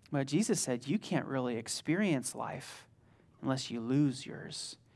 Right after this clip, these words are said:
unless you give up what you think you need. You, to experience the goodness of God,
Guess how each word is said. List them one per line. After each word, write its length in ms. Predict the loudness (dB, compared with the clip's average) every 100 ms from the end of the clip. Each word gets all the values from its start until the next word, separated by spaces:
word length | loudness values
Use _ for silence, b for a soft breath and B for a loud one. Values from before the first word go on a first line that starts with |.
| _ _ -4
unless 180 | -2 0
you 80 |
give 400 | -2 12 12 12
up 340 | 12 12 12 -6 -20 -20 -20 _ _ _ _
what 140 | 4 4
you 340 | 4 6 8
think 480 | 6 6 6 6 2
you 240 | 4 8
need. 560 | 8 8 6 4 0 -8 -16 _ _ _ _ _ _ _ _
You, 100 | -8
to 180 | -4 0
experience 640 | 0 0 6 8 8 6
the 80 | 4
goodness 360 | 6 6 6 2
of 120 | 6
God, 440 | 10 12 10 6